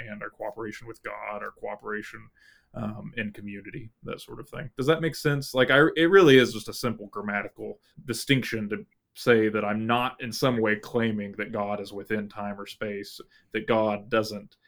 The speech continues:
God isn't history. <laughs> I mean, that's, you know, some theologians get this really wrong.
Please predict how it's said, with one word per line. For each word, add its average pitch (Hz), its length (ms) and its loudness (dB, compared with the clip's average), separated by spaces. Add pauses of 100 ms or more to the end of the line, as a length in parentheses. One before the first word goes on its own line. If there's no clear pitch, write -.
(100)
God 120 300 4
isn't 139 300 4
history. 170 540 -2 (160)
<laughs> - 160 -8
I 175 80 2
mean, 151 160 2
that's, 135 200 2
you 135 120 0
know, 120 160 4
some 123 260 0
theologians 113 580 2
get 110 120 -6
this 113 160 -2
really 123 240 0
wrong. 123 420 -2